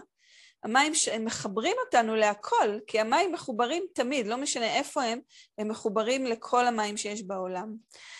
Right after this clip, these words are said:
אז המים מחברים. אתמול, אה, ליאונור אמרה, אה, בשירותים, "כל מה שעובד לכן."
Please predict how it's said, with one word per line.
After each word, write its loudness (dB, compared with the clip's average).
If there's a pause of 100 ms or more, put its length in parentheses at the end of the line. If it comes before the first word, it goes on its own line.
(180)
אז 0
המים 6
מחברים. -4 (600)
אתמול, 4
אה, 6
ליאונור 4
אמרה, 6 (140)
אה, -2
בשירותים, 4
"כל 6
מה 8
שעובד 8
לכן." 6